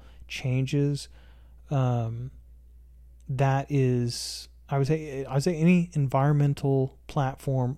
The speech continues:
or dependency changes, for the most part, uh,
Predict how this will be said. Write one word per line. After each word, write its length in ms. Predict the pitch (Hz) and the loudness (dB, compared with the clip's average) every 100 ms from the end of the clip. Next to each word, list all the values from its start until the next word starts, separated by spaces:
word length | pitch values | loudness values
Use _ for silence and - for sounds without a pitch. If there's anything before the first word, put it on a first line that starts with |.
| - | -6
or 360 | 131 120 117 | -4 -2 -2
dependency 720 | 117 120 - 123 117 - 117 113 | -6 -8 -8 -6 -6 -6 -8 -8
changes, 500 | - 113 110 110 - - - - - | -8 -10 -8 -10 -12 -20 -20 -20 -10
for 120 | - 170 | 2 6
the 80 | |
most 240 | 156 127 - | 6 4 -2
part, 280 | 117 - - - - - - - | -14 -14 -20 -20 -20 -20 -20 -10
uh, 300 | 131 123 120 | -6 -4 -6